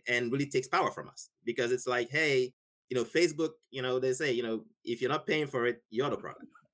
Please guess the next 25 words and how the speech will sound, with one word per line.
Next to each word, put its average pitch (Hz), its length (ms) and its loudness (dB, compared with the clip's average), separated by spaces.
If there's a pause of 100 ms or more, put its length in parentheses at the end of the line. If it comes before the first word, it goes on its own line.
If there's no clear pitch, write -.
(140)
right? 123 260 2 (280)
So, 135 480 2
<laughs> 135 140 -2
you 135 60 2
know, 127 180 0
so, 135 260 0
so 135 180 0
Facebook, 143 560 2 (280)
we, 151 300 0 (100)
if 147 100 -2 (140)
the 117 100 -4
content, 117 480 -4 (160)
they 143 100 2
don't 143 200 0
do 98 120 -4
that. 101 260 -2 (520)
And 139 120 4
then 143 220 0
we 190 200 2
spread 123 440 0 (140)
and 113 140 -2
build 120 200 0
a 101 40 0
network 92 440 -4 (420)
and 143 400 0